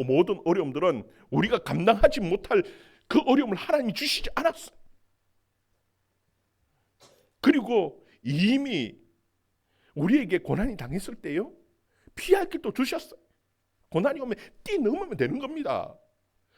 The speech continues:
충분히 뛰어넘을 수 있는 큰 그, 그 칸막이를 뛰어넘지 못하고는 주저앉아서 낑낑대면서 고통을 당하고 앉아있으면서 이게 인내라고 생각하고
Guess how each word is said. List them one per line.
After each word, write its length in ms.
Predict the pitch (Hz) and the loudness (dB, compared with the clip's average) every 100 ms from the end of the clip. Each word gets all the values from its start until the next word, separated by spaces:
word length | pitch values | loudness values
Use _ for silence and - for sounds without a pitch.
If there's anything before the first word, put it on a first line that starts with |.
| _ _ | _ _
충분히 460 | - - 539 466 - | -2 0 2 0 0
뛰어넘을 400 | 381 359 302 302 | 2 2 0 -4
수 140 | - | -6
있는 360 | 151 214 202 143 _ - | -8 -8 -10 -12 _ -6
큰 400 | - 370 311 - | -2 -2 -4 -10
그, 360 | - 285 285 170 _ _ _ _ _ _ _ _ - | -4 -4 -4 -8 _ _ _ _ _ _ _ _ 0
그 160 | 359 | 0
칸막이를 560 | - 277 247 294 240 - | 2 -2 0 0 -2 0
뛰어넘지 400 | 359 196 180 185 | 2 2 0 -2
못하고는 720 | 127 113 139 113 101 90 - - | -4 -2 -2 -2 -4 -8 -14 -14
주저앉아서 640 | 147 175 180 170 - 147 - - - | -6 -2 -2 -6 -8 -10 -12 -20 -18
낑낑대면서 1080 | - 311 - - - 294 277 240 185 147 - | -8 -8 -8 -14 -16 -14 -10 -8 -4 -6 -4
고통을 400 | 233 - 233 160 | -4 -4 -4 -4
당하고 300 | 135 147 147 | -2 0 0
앉아있으면서 480 | 143 143 - 135 160 | -2 -6 -8 -12 -8
이게 260 | 196 170 - | -8 -8 -10
인내라고 460 | 220 226 214 190 147 | -8 -2 0 0 -2
생각하고 540 | 156 147 - 147 139 | -8 -6 -4 -4 -4